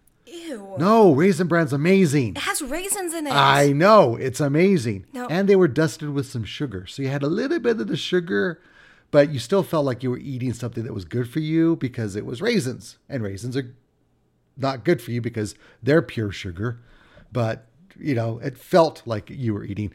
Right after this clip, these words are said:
Speaker 2: Now, if you really wanted to get good, eat grape nuts, which is basically gravel
Speaker 1: <laughs>
Speaker 2: or bird seed. And it's, you know, it, it, it, uh, yeah, or colon blow, but it's
Speaker 1: What?
Speaker 2: colon blow. It's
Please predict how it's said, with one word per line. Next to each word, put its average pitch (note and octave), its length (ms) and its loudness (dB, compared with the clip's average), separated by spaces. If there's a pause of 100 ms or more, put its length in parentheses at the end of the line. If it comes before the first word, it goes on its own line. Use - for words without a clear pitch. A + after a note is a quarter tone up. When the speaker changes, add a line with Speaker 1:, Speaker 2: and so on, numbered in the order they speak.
(220)
Speaker 2:
Now, D3 140 2
if B2+ 120 -4
you B2+ 100 -4
really A3 240 4
wanted C#3 320 2
to A2+ 60 -2
get A#2 300 -6
good, G2 380 -4 (400)
eat C3+ 220 -4
grape D3 280 -4
nuts, G2+ 420 -14 (680)
which B2+ 160 -2
is C3+ 80 0
basically C3+ 400 0
gravel G#2+ 600 -2 (240)
Speaker 1:
<laughs> - 260 0
Speaker 2:
or C#3 80 4
bird B2 320 0
seed. A#2+ 320 -10 (800)
And C3 140 0
it's, B2 240 -4
you E3+ 120 -2
know, C3 160 2
it, C#3+ 160 -2
it, D#3+ 160 0
it, D#3 100 0 (760)
uh, G#2+ 260 -6
yeah, G#2+ 220 -6 (340)
or A#2 300 -4
colon A#2 480 -4
blow, F#2 300 -8 (320)
but B2+ 300 0
it's C#3+ 240 0
Speaker 1:
What? - 420 -6 (300)
Speaker 2:
colon C#3+ 540 0
blow. F#2+ 380 -6 (500)
It's B2 240 -6